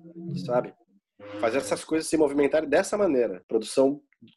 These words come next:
diária, você se produzindo diariamente, mexendo até com, inclusive, mídias sociais, essas coisas, sabe? Às vezes eu nem, eu nem fico perdendo tempo, assim, passeando no feed de notícias, eu vou lá, faço a publicidade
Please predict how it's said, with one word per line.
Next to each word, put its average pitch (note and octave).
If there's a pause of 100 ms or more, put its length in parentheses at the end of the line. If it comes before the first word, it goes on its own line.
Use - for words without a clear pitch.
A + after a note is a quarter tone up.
diária, C3 (500)
você -
se -
produzindo A2
diariamente, A#2+ (200)
mexendo A2+
até A2+
com, A2+
inclusive, F#2+
mídias G2+
sociais, G2
essas G#2
coisas, G#2 (600)
sabe? G2+
Às G2+
vezes A2+
eu A#2+
nem, B2+
eu B2
nem D3+
fico -
perdendo C#3+
tempo, B2
assim, A2+ (120)
passeando G#2+
no G#2+
feed G#2
de F#2+
notícias, F#2+
eu G2
vou G#2
lá, G2+
faço -
a -
publicidade G2+